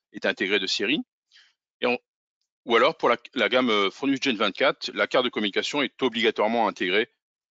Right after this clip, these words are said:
euh, sur tout, sur toute la gamme, euh, Gen vingt-quatre. Donc ça, c'est pour la partie production P V. Ensuite, il vous faut un compteur, euh, intelligent, donc le Fronus Smart Meter, qui va être placé en début de circuit de votre maison pour pouvoir, euh,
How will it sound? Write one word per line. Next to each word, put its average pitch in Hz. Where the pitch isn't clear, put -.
euh, 50
sur -
tout, 98
sur -
toute -
la 92
gamme, 107
euh, 87
Gen 95
vingt-quatre. -
Donc -
ça, 190
c'est -
pour 143
la 123
partie -
production 143
P 123
V. 90
Ensuite, 107
il 147
vous 131
faut 139
un 113
compteur, 139
euh, 92
intelligent, 110
donc 98
le 95
Fronus 127
Smart 127
Meter, 151
qui -
va 107
être -
placé 127
en 101
début 127
de -
circuit 139
de 104
votre 104
maison 104
pour 127
pouvoir, 127
euh, 95